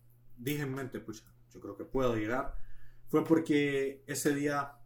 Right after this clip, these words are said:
eh, el primer equipo tenía un partido, viajaban, creo que era Ceiba contra el Vida, y los que no agarraron lista del primer equipo se quedaron e hicieron un partido contra las reservas. Y por alguna razón el central titular de las reservas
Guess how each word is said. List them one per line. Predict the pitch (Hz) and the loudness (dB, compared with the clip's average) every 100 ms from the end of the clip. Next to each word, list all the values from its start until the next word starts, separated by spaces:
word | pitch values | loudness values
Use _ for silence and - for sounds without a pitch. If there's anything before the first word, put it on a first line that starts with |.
| - - | -20 -14
eh, | 110 107 101 98 95 | -12 -10 -10 -12 -12
el | 117 | -12
primer | - 107 117 | -8 -4 -2
equipo | 110 - | -2 -6
tenía | 107 113 | -6 -8
un | 117 | -8
partido, | 120 131 123 - - | -6 -4 -4 -6 -6
viajaban, | 113 101 117 113 104 - - - - | -4 0 2 2 -2 -18 -20 -18 -8
creo | - | -6
que | 104 | -4
era | 95 | -6
Ceiba | - 104 98 | -4 -6 -6
contra | 92 90 | -10 -10
el | 90 | -6
Vida, | 107 101 - - - - | -4 -6 -10 -20 -20 -10
y | 123 | -4
los | 127 | -2
que | - | -2
no | 123 135 | 0 2
agarraron | 135 135 127 123 | 4 4 2 4
lista | 156 175 - 113 - - - | 6 6 2 -8 -10 -16 -12
del | 110 107 | -8 -6
primer | 101 110 120 | -6 -4 -2
equipo | 123 - - - _ - - - - | -2 -4 -8 -20 _ -20 -20 -20 -10
se | - 123 | -4 0
quedaron | 113 120 123 - - - - | 4 4 4 -2 -14 -16 -8
e | 104 | -8
hicieron | 98 107 113 | -4 -6 -4
un | |
partido | 110 98 107 | -6 -4 -4
contra | 95 95 | -4 -6
las | 98 98 | -6 -6
reservas. | 92 - - - - - - - - - - | -6 -6 -8 -10 -20 -20 -20 -20 -20 -20 -14
Y | 113 | -4
por | 123 | -2
alguna | 120 135 139 | 0 0 0
razón | 127 - 143 139 | 0 -2 -2 0
el | 110 | 0
central | 120 104 127 123 120 - - | -2 -2 2 2 0 -8 -14
titular | 107 - 110 117 | -10 -2 0 0
de | 110 | -2
las | 104 | -4
reservas | 104 101 123 101 - | -6 -4 -4 -6 -10